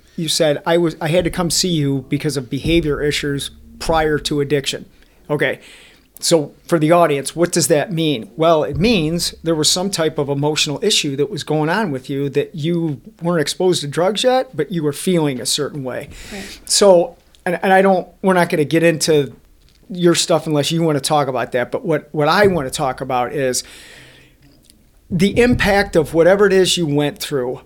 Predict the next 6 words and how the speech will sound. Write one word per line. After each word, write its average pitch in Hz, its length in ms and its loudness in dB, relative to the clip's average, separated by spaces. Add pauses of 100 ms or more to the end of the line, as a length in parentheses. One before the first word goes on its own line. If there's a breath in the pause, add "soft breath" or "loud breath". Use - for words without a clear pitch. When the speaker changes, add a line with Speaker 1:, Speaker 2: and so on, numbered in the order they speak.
Speaker 1:
How 226 440 0
did 196 260 0
that 170 680 0 (1120)
affect 175 480 0
your 151 140 -2
life 131 500 -4